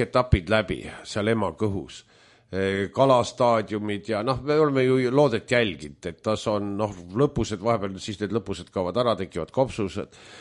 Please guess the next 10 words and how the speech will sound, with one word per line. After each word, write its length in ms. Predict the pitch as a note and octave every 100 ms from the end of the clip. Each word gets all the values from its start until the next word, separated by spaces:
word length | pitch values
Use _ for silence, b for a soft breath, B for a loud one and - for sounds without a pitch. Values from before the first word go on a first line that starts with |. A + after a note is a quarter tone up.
| B _
kopsused, 320 | C#3 A2 G2+
kõik 220 | C#3 C3+
käib 200 | A2 F#2+
läbi, 240 | A2 F#2 A#1+
siis 240 | - D3
ta 80 | -
sünnib. 560 | - D3 C#3+ A2+ B1+ - b b b -
Ta 80 | F#3+
on 60 |
väike 240 | B3+ A3